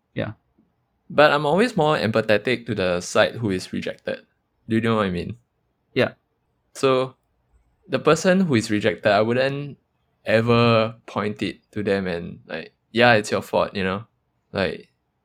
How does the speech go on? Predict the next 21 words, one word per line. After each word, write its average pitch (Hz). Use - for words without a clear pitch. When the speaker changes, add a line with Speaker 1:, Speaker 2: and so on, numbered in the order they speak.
Speaker 2:
yeah. 95
Speaker 1:
Mm, 139
no, 170
I, 156
I -
don't 214
mean 277
that 127
he -
has 131
fault -
as 127
in, 123
in 123
any 131
sense, 123
but 123
I 131
just 175
meant 156
that -